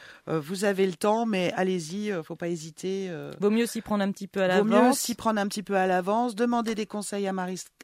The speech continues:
Speaker 1: à Marie-Christine. Et puis, euh, et puis déposer, euh, avant le, avant le quinze août, euh,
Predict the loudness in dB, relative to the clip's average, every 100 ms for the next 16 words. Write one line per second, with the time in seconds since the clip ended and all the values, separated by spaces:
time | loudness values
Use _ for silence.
0 | -4 -2 -2 -4 -6 -10 -8 -4 -2 -4
1 | -10 -20 -20 -20 -4 -2 -2 -8 -8 -6
2 | -4 -4 -6 -8 -10 -8 -8 -6 -10 -8
3 | -8 -6 -6 -8 -10 -12 -12 -10 -10 -8
4 | -6 -8 -8 -8 -8 -10 -10 -10 -10 -14
5 | -14 -16 -16